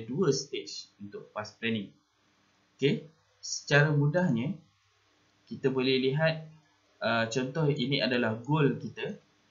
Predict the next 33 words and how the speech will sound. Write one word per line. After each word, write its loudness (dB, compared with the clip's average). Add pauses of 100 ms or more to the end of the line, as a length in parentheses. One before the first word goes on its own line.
(320)
Ini 0
mungkin -6
kita -4
boleh -4
kata -4
kita -6
punya -4
start -2
daripada -8
sini -8
lah. -14 (1600)
So, 0
first 2
kita 2
ada 4 (320)
dipanggil -4
global 0
map. -4 (640)
Yang -10
kotak 0
besar 0
ni, 0 (320)
ini -4
adalah -2 (480)
kotak -8
yang -2
paling -4
besar. 0
<clears throat> 6
Ini -8
adalah -4
global -4
map, -8